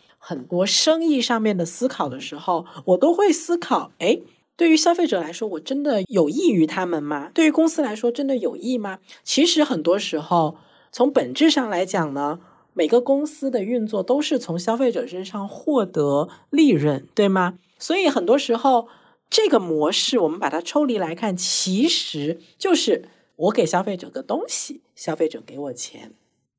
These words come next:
所以我在做决策的时候，我的第一个优先级永远都是在考虑消费者付的这笔钱，他真的付到位了吗？他所获得的东西值得这笔钱吗？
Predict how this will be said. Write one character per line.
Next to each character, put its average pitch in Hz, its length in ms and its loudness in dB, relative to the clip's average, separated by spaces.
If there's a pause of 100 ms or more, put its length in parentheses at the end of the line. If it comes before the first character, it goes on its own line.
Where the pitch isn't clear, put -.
所 339 140 2
以 381 40 4
我 311 140 6
在 240 160 2
做 254 160 2
决 175 160 2
策 233 140 0
的 202 80 0
时 214 160 -6
候， 202 120 0
我 160 200 0
的 131 160 -8
第 302 360 2
一 339 220 4
个 240 180 4
优 175 220 2
先 190 260 -4
级 165 220 -6
永 165 180 -2
远 214 140 2
都 165 100 -2
是 185 120 -4
在 180 120 -2
考 139 280 -12
虑 156 180 -2 (220)
消 311 240 2
费 311 180 4
者 - 160 -4
付 - 320 -6
的 160 100 -2
这 170 160 -4
笔 143 200 -8
钱， 131 640 -8 (380)
他 262 200 -6 (160)
真 269 400 2
的 165 400 -2 (100)
付 - 240 -6
到 220 260 2
位 208 280 2
了 151 160 -4
吗？ 131 360 -14 (380)
他 285 240 0
所 - 280 -4
获 320 280 4
得 170 140 2
的 160 100 0
东 170 280 0
西 - 480 -6 (260)
值 175 260 -2
得 185 200 4
这 175 160 -2
笔 151 120 -6
钱 123 300 -10
吗？ 127 320 -14